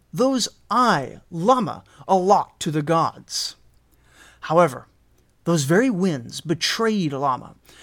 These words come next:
for the evil wind carried his words along to Ea, where Ea could hear this irresponsible blasphemy. Ea was furious and ran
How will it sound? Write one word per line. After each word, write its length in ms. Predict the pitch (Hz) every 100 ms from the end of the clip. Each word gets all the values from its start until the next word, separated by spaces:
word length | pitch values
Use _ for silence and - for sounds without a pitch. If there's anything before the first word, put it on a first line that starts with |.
| - -
for 100 | -
the 140 | 170 202
evil 220 | 226 269 254
wind 400 | 175 160 160 160
carried 400 | - - 233 262
his 200 | 190 214
words 540 | 180 202 196 139 139 -
along 460 | 175 160 156 160 160
to 160 | - -
Ea, 360 | 165 151 - 131 _ _ _ -
where 160 | 170 170
Ea 220 | 240 240
could 180 | - 180
hear 460 | 151 - 262 170 123
this 260 | 160 - -
irresponsible 1300 | 226 226 170 - - - 220 175 - 139 147 139 -
blasphemy. 800 | 151 156 147 - - 143 123 - _ _ _ _ _ 190
Ea 220 | 208 156
was 320 | 143 147 -
furious 800 | - - 208 208 139 135 - - 180
and 360 | 202 160 147
ran 320 | 170 208 226